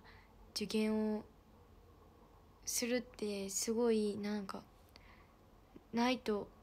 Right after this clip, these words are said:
ないというか、なかなか今までなかったと、こう、なんていうんですかね。それを公表して、その日に向けて頑張るみたいなことは、こう、なんか、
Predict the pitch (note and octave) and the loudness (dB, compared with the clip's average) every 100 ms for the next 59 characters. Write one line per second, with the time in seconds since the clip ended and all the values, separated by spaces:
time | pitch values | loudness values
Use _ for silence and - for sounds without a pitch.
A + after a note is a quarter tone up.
0 | - A#3+ C4+ A#3 - G3 F#3+ - F#3+ - | -4 0 2 0 -4 -10 -8 -10 -10 -14
1 | - - - - - - - - - - | -20 -20 -20 -20 -20 -20 -20 -20 -20 -20
2 | - - - - A#3+ A3+ A3+ A3+ A#3+ A#3+ | -20 -20 -20 -12 -4 -2 0 0 0 0
3 | A3 G#3+ A3+ A#3+ A#3 - G#3+ - G#3 - | 0 0 -2 -2 -4 -6 -8 -8 -10 -12
4 | - - - - - - - - - - | -20 -20 -20 -20 -20 -20 -20 -20 -20 -20
5 | - - - - - - - - - G#3+ | -20 -20 -20 -20 -20 -20 -20 -18 -8 -6
6 | G3+ G3 G3+ G#3+ A3 A3+ F#3+ - - - | -4 -4 -4 -6 -6 -6 -6 -12 -18 -20
7 | - - - - - - - - - - | -20 -20 -20 -20 -20 -20 -20 -20 -20 -20
8 | - - - - A#3 B3+ C4 - C4 C4 | -20 -20 -10 -4 4 6 4 4 6 6
9 | C4 C4+ C4 - - C#4+ B3+ - - - | 6 4 4 0 0 0 0 -2 -20 -20
10 | - - - A3+ A3 - B3+ A3 G3+ - | -20 -10 -4 0 0 0 2 2 0 -4
11 | - F3+ G3+ G#3+ A3+ G#3 F#3 - F#3+ - | -6 -4 -4 -4 -4 -4 -8 -8 -8 -6
12 | - F#3 - - - - - - - - | -6 -6 -8 -14 -16 -20 -20 -20 -20 -20
13 | - - - - - F#3+ F#3+ F#3+ F3+ | -20 -20 -20 -20 -10 -8 -6 -8 -10